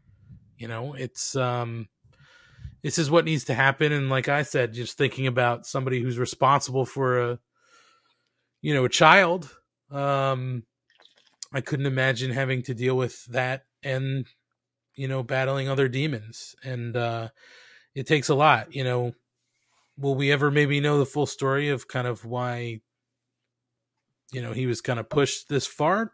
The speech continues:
No. You know, could be a combination of stuff, pressure to perform in the business, pressure to be, you know, a husband and a new father and trying to balance everything, you know,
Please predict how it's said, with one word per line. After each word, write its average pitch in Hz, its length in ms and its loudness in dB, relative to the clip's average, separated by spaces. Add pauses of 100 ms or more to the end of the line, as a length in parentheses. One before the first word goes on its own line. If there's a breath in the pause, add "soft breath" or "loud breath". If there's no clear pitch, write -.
(140)
No. 214 420 2 (260)
You 160 80 -6
know, 160 140 -2
could 156 220 -2
be 151 100 -2
a 139 40 -2
combination 143 560 -2
of 127 60 -2
stuff, - 280 -4
pressure 131 520 2 (400 loud breath)
to - 80 -10
perform 147 460 2
in 143 80 2
the 135 60 2
business, 151 600 2
pressure 139 480 0
to 127 600 0 (800 loud breath)
be, 131 580 0 (320)
you 131 200 -8
know, 117 220 -4
a 117 60 -6
husband 139 600 4
and 120 120 0
a 120 60 -2
new 113 160 -2
father 151 760 4
and 120 200 -4
trying 127 220 -2
to 110 60 -6
balance 143 440 0
everything, 151 600 -2
you 139 80 -2
know, 135 280 -4